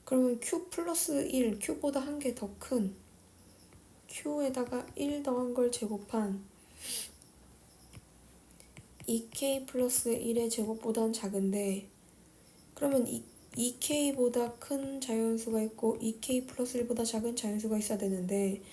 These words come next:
일 번, 아, 이보다 크고 삼보다 작은 자연수 있어요? 없잖아요. 그래서 N은, 저기 뭐야,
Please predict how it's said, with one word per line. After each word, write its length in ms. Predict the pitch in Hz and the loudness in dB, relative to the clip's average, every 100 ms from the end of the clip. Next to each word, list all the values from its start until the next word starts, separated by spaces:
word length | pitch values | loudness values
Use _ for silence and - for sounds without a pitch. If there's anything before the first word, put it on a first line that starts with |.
| - - - | -18 -20 2
일 140 | 247 | 8
번, 300 | 262 262 262 - - - - - - | 10 8 2 -10 -16 -16 -18 -18 -2
아, 80 | 233 | 2
이보다 540 | 233 254 277 269 254 | 2 2 4 4 4
크고 340 | - 247 240 | 2 2 4
삼보다 420 | 240 240 226 240 240 | 4 4 4 4 4
작은 260 | 233 226 | 2 2
자연수 380 | 226 220 220 226 | 2 4 2 4
있어요? 540 | 226 - 220 220 247 254 - - | 2 4 4 6 4 0 -12 -8
없잖아요. 640 | 220 214 214 208 196 196 196 - - - | -4 0 2 4 4 2 0 -6 -18 -8
그래서 720 | - 208 196 196 254 339 349 - - - - - - - - - - | 0 2 4 4 4 2 0 -10 -20 -20 -20 -20 -20 -20 -20 -20 0
N은, 680 | 247 240 240 233 233 226 233 - - - - - - | 4 6 6 6 6 4 2 -6 -20 -20 -20 -20 -8
저기 260 | - 220 214 | 0 0 2
뭐야, 240 | 202 196 | 0 0